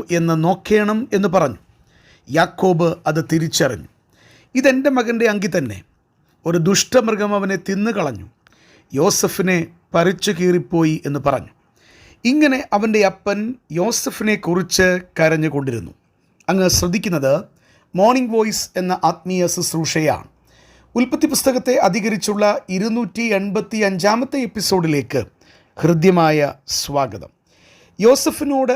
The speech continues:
അവൻ്റെ സഹോദരന്മാർ ചെയ്ത ക്രൂരതകൾ മുപ്പത്തിയേഴാം അധ്യായത്തിൽ നാം നിരവധിയായി ചിന്തിച്ചു കൊണ്ടിരിക്കുകയാണ്.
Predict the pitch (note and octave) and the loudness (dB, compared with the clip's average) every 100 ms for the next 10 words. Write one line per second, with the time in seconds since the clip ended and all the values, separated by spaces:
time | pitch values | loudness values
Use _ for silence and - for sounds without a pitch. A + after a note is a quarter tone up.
0 | - G#3 G#3+ G#3 G3 E3 A#3+ A#3+ A#3 A3+ | 0 -2 -2 -4 -4 0 0 0 -2 0
1 | A3 A3 - F3 G3 G3+ G3+ E3 F#3 G#3 | 0 -4 -6 -4 -2 -4 -4 0 2 2
2 | G3 D#3+ B2+ - E3+ E3 A#3 G#3 G#3 F#3+ | 2 -2 -4 -8 -10 -4 -4 -2 0 2
3 | F3+ C3+ D#3 E3+ F3 D#3+ G2+ - _ _ | 0 0 2 2 2 -2 -6 -12 _ _
4 | _ _ D#3+ E3+ E3+ - E3 G#3 G#3 G3+ | _ _ 0 0 0 0 2 4 2 0
5 | F#3 F3 E3+ - D#3+ E3 - D#3+ D#3+ C#3 | 2 2 0 -4 -4 -4 -4 -4 -4 -6
6 | C3+ C3+ C#3 B2+ F#2 | -8 -4 -2 -2 -4